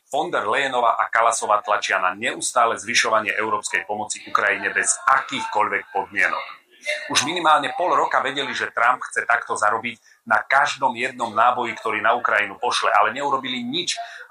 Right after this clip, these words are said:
aby Zelenského varovali, že toto je v rozpore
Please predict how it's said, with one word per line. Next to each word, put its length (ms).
aby 80
Zelenského 640
varovali, 400
že 160
toto 240
je 160
v 0
rozpore 640